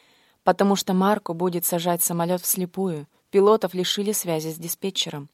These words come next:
твёрдо произнесла Адель. «Иди и готовь своих пассажиров». Адель тут же схватила трубку, соединяющую с салонами. «Уважаемые пассажиры,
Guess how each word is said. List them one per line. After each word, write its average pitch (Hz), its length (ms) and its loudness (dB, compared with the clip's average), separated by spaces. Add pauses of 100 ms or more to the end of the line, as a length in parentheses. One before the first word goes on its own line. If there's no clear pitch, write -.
(160)
твёрдо 165 300 -2
произнесла 156 600 -4
Адель. 151 380 -8 (380)
«Иди 208 340 2
и - 160 -2
готовь 180 320 0
своих 165 320 -2
пассажиров». 151 680 -6 (180)
Адель 220 360 8
тут 214 220 2
же 175 80 0
схватила 190 480 0
трубку, 226 320 -6
соединяющую 175 680 -2
с - 60 -2
салонами. 143 600 -6 (340)
«Уважаемые 247 560 8
пассажиры, 208 600 0